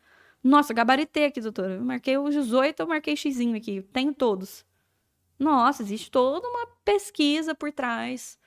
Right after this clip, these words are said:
pra saber se aquilo de fato é aquilo que a gente tá vendo, ou se a pessoa quer ter o transtorno como uma forma de, "Ah, não, se eu tenho, ufa, então eu não sou folgado, não sou preguiçoso, não sou nada." É o transtorno. É como se o tran-,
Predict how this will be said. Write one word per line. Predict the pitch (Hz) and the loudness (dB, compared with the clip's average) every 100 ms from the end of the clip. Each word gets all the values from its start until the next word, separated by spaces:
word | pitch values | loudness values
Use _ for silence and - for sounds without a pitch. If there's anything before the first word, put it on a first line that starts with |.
| _ _ _ | _ _ _
pra | 220 | -2
saber | 214 233 214 240 | -2 0 0 0
se | - 233 | -2 -4
aquilo | 214 - 247 262 | -4 -4 -4 -4
de | - | -4
fato | - 240 285 277 | 0 2 2 -2
é | |
aquilo | 254 - 247 | -4 -4 -4
que | |
a | 233 | -2
gente | 226 233 | -2 -2
tá | 214 | -2
vendo, | 208 226 247 247 - _ _ | -2 -2 -2 -4 -8 _ _
ou | - | -4
se | 220 | -2
a | |
pessoa | 240 226 240 - | -2 -2 -4 -2
quer | 269 277 | -2 -2
ter | - 247 240 | -2 0 0
o | 240 | -2
transtorno | 226 208 - 226 233 240 240 _ _ _ _ | -4 -6 -2 0 0 -2 -6 _ _ _ _
como | - 226 | 0 2
uma | 226 | 2
forma | 226 220 220 | 2 0 0
de, | 202 214 220 208 202 _ _ _ _ _ _ _ _ - | -2 -2 -2 -2 -4 _ _ _ _ _ _ _ _ -2
"Ah, | 233 | 2
não, | 240 208 | 4 2
se | 233 | -2
eu | |
tenho, | 233 240 233 240 | -4 -4 -4 -6
ufa, | 226 - - _ _ _ - | -8 -16 -20 _ _ _ -10
então | 208 | -4
eu | |
não | 226 | -4
sou | 247 240 | -4 -4
folgado, | 220 190 214 247 220 | -2 -2 -2 -2 -4
não | 220 | -8
sou | 226 | -8
preguiçoso, | 214 202 - 220 233 | -10 -8 -4 -4 -4
não | |
sou | 226 247 | -6 -6
nada." | 240 196 202 214 | -6 -8 -10 -10
É | - | -10
o | 220 | -6
transtorno. | 226 - 180 - - _ - - | -6 -8 -12 -14 -18 _ -18 -2
É | 220 | 0
como | 254 | 0
se | 254 | -2
o | 262 | -4
tran-, | 262 | -4